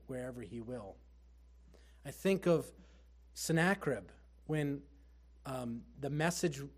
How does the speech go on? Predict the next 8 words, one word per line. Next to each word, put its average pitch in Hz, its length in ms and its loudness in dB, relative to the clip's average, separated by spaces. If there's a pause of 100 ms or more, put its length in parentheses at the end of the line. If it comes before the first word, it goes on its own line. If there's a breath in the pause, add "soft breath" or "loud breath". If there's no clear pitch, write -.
(500)
when 143 320 -2 (800)
the 147 80 -4
message 160 420 2
was 139 160 2
given 156 300 4
to 143 120 0
Sennacherib 147 600 0
saying, 135 460 -2